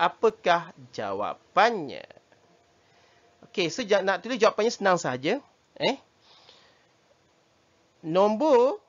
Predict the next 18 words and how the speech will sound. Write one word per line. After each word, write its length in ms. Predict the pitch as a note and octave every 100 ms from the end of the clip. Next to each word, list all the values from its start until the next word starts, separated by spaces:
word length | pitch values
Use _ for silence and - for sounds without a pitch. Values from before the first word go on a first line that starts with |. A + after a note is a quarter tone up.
| _ -
eh, 240 | B3+ -
nombor 480 | D#3+ F3+ G#3 C#4 C#4+
yang 400 | G3+ G3 G3 D#3+
di 480 | F3 F3 F#3 G#3 A#3+ _ _ _ _ _
sebelah 480 | - - F3 E3+ E3
kanan 480 | G3 F3+ A3 G#3+ D#3
ni 80 | E3+
ataupun 400 | - - F3+ D#3+
di 240 | F3 E3
lepas 400 | E3 F3+ F#3 F3 _ _
tiang 320 | - F#3+ G3+ C#3
ni, 240 | D3+ A#3 _ _ _ _ _ D#3+
ini 160 | F#3+
kita 240 | G#3 E3+ -
tukarkan 560 | E3+ - F3 - E3+
jadi 240 | D#3 D3 D3
semu 320 | - A3+ F#3
sifar. 480 | D3 - A2 G#2